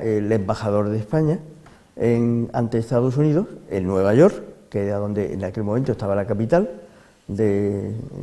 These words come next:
de Estados Unidos, y el dinero lo envió Bernardo de Galvez desde México, porque Bernardo de Galvez era por entonces virrey de México.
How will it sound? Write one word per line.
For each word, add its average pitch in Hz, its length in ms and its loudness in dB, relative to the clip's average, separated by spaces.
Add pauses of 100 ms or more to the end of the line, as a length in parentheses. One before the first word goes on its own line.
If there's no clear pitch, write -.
de 101 120 -4
Estados 113 400 -2
Unidos, 156 260 2 (400)
y 151 160 6
el 160 140 10
dinero 175 480 8
lo 113 280 4
envió 107 640 4
Bernardo 110 400 0
de 120 80 2
Galvez 123 320 2
desde 104 240 -2
México, 92 500 -6 (200)
porque 139 380 2
Bernardo 135 420 0
de 143 60 2
Galvez 143 360 2
era 123 160 4
por 123 160 2
entonces 127 480 0 (100)
virrey 107 440 0
de 98 100 0
México. 87 500 -6